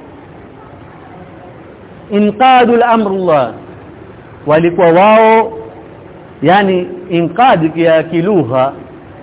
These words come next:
ni kujisalimisha. Inqad ni kujisalimisha, ama kizungu unasema submit. Kwa hiyo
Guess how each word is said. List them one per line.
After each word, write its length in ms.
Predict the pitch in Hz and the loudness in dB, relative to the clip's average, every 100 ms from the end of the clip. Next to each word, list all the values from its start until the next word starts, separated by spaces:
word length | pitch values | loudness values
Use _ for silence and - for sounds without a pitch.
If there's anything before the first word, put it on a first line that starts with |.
| - - | -18 -6
ni 120 | 156 | -4
kujisalimisha. 920 | 160 165 160 156 156 160 175 160 120 156 - - - - - - - | -4 -6 -4 -4 -2 -4 -4 -8 -12 -14 -20 -20 -20 -20 -20 -20 -8
Inqad 460 | 143 139 202 156 117 - - - - 135 | -6 -4 0 0 -2 -14 -20 -20 -12 -10
ni 100 | 139 | -6
kujisalimisha, 720 | 151 151 156 147 170 151 151 | -6 -4 -4 -4 -6 -6 -6
ama 120 | 165 | -6
kizungu 320 | 165 156 196 | -6 -6 -4
unasema 300 | 165 170 160 160 | -6 -6 -8 -6
submit. 340 | 151 165 156 - - - - - - - - | -6 -4 -6 -8 -18 -20 -20 -20 -20 -20 -6
Kwa 100 | - | 0
hiyo 260 | 285 294 | 2 2